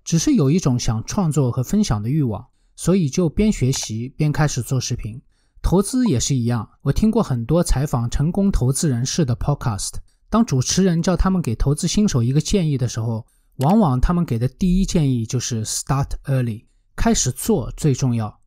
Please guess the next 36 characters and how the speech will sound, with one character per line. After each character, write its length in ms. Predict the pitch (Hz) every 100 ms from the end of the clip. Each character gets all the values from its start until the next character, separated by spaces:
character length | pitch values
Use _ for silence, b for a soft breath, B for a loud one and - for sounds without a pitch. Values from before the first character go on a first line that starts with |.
| _
然 200 | - 151
后 240 | 190 233 143
边 200 | 202 202
开 160 | 208
始 300 | 208 - 113
边 180 | - 143
学 160 | 147 120
习。 320 | - 101 107 _ _ -
如 140 | 202
果 80 | 262
你 180 | 180 123
一 80 | 180
定 180 | 262 233
要 120 | 151
搞 260 | - 147
懂 160 | 185 135
所 280 | - 120 185
有 100 | 131
的 100 | 127
东 160 | 127 131
西 200 | 127 113
再 180 | 131
行 220 | 120 117 117
动， 240 | 117 113 _ -
那 120 | 202
么 120 | 170
你 140 | 131 120
可 240 | - 120
能 160 | 120 135
永 300 | 123 135 180
远 200 | 117 101
也 140 | - 120
开 200 | - 143
始 160 | -
不 140 | 117 117
了。 180 | 95